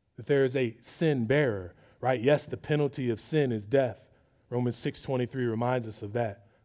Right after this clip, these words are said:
Penalty of sin is always death unless you have a sin bearer, one to stand in your place and praise God. We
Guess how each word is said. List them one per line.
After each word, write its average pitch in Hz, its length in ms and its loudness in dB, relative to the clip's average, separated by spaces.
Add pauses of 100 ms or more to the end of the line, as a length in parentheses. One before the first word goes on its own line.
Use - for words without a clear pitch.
(800)
Penalty 143 340 2
of 131 100 2
sin 139 280 -2
is 95 100 -6 (100)
always 139 480 0
death 107 380 -4 (220)
unless 120 420 -4
you 113 120 -4
have 110 180 -4
a 101 100 -6
sin 104 540 -8 (280)
bearer, 107 440 -4
one 123 220 -2
to 113 200 -8 (200)
stand 135 400 0
in 110 100 -2
your 110 100 0
place 131 400 0
and 107 120 -8
praise 131 340 0
God. 127 400 2
We 131 200 -4